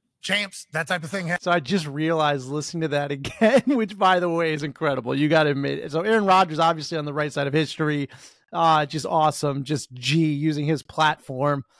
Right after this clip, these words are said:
Speaker 2: Uh, he listens to the Jonathan Cogan Show, I'm sure. Can't guarantee it, but he probably does. Uh, so thank you, Aaron, for listening to the show. Appreciate it. Hope it's okay I shared that clip. It's going mega viral, but you had to hear it in case you didn't <laughs> because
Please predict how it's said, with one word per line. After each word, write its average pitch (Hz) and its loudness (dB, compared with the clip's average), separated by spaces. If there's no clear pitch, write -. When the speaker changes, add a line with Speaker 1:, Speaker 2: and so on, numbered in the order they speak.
Speaker 2:
Uh, 151 2
he 160 0
listens 160 -2
to 151 -6
the 143 -2
Jonathan 143 0
Cogan 139 0
Show, 135 -2
I'm 127 -4
sure. 160 -2
Can't 131 -10
guarantee 131 0
it, 160 4
but 139 -12
he 135 -10
probably 123 -6
does. 160 2
Uh, 135 0
so - -6
thank 156 4
you, 147 4
Aaron, 147 0
for 135 -8
listening 143 -2
to 131 -4
the 123 -6
show. 160 2
Appreciate 143 -2
it. 139 2
Hope 135 0
it's - -12
okay 135 -2
I 127 -4
shared 131 -8
that 131 -10
clip. 165 0
It's 170 -8
going 196 4
mega 156 0
viral, 135 0
but 156 -4
you 151 -2
had 156 2
to 151 -2
hear 139 -2
it 131 -4
in 131 -8
case 143 -4
you 131 -6
didn't 135 -2
<laughs> - -12
because 233 -2